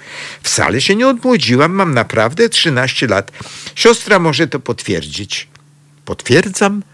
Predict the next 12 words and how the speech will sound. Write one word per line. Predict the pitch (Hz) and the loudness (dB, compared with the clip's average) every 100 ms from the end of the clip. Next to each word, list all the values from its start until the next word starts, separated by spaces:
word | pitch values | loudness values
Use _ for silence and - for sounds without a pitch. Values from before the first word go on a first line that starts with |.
| _ _ | _ _
Mela. | 87 80 - - _ _ _ _ - - - - - | -10 -8 -10 -16 _ _ _ _ -20 -20 -20 -20 -2
Kończę, | - 233 151 - 98 _ _ - | 4 4 4 -2 -6 _ _ 0
bo | 175 | 2
nie | 175 | 2
chcę | 139 160 | 0 0
pana | 131 120 120 | 0 -2 -2
zanudzić. | 104 80 67 - - - - _ _ _ - - - - - _ _ _ | -4 -6 -12 -14 -10 -10 -10 _ _ _ -20 -20 -20 -20 -20 _ _ _
Jestem | 165 185 190 160 | 2 4 2 2
bardzo | 214 240 226 247 | 4 2 0 -2
ciekawa | 220 190 196 202 | 0 0 0 0
pańskich | 190 190 - - - | -2 -4 -6 -12 2
kolegów. | 226 190 90 107 - - | 4 4 0 -6 -18 -20